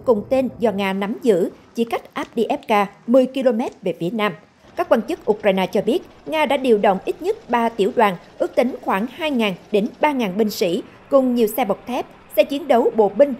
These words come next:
được sự yểm trợ của lực lượng pháo binh để tấn công các vị trí của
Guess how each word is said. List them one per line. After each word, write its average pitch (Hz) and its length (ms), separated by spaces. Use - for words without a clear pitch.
được 262 180
sự 254 200
yểm 226 160
trợ 214 200
của 262 140
lực 277 180
lượng 196 220
pháo 240 160
binh 285 240
để 208 220
tấn 220 320
công 302 200
các 349 180
vị 226 160
trí 220 180
của - 140